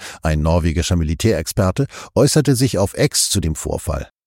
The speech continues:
Er stützt zwar offensichtlich die scharf abzulehnende Strategie, russische Ziele in Russland anzugreifen, aber selbst er schrieb, dass es in Zeiten internationaler Spannungen keine gute Idee sei, solche Einrichtungen anzugreifen.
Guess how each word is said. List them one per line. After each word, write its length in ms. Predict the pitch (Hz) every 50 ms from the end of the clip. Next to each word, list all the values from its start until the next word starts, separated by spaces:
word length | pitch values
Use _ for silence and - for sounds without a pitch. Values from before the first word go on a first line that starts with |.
| _ _ _ _ _ _ - -
Er 60 | -
stützt 380 | - - 185 170 - - - -
zwar 160 | 131 107 117
offensichtlich 460 | 107 127 107 117 127 - - 117 -
die 120 | - 98
scharf 400 | - - - 127 127 110 92 -
abzulehnende 800 | - 110 110 - - 107 110 95 82 101 104 95 95 87 73 85
Strategie, 520 | - - - 98 - - 92 78 107 123 107
russische 440 | - 107 110 - - 95 - 85 -
Ziele 320 | - - 123 107 85 90
in 80 | 73 73
Russland 420 | 71 113 123 - - 82 78 -
anzugreifen, 680 | 85 92 92 - - 95 - 85 82 85 - 131 131 - _ _ - - - - 117 -
aber 320 | 117 135 139 160 151 147
selbst 360 | 127 120 143 151 - - - -
er 200 | - 165 170 139
schrieb, 380 | - - - 117 113 110 - -
dass 180 | 110 101 -
es 140 | 113 98 -
in 100 | 107 92
Zeiten 320 | - 117 117 120 - -
internationaler 760 | - - 131 127 - 127 117 110 101 - 117 107 101 98 98 92
Spannungen 560 | - - - 110 117 120 120 107 90 90 -
keine 320 | - 135 156 143 101 85
gute 280 | - 123 123 - - 87
Idee 340 | 87 85 - 127 127 123 110
sei, 200 | - 98 87 80
solche 400 | 78 98 117 113 - - - -
Einrichtungen 560 | 104 107 90 78 90 - - 73 69 65 -
anzugreifen. 760 | - 104 104 - - 78 69 - - 78 78 - - 76 -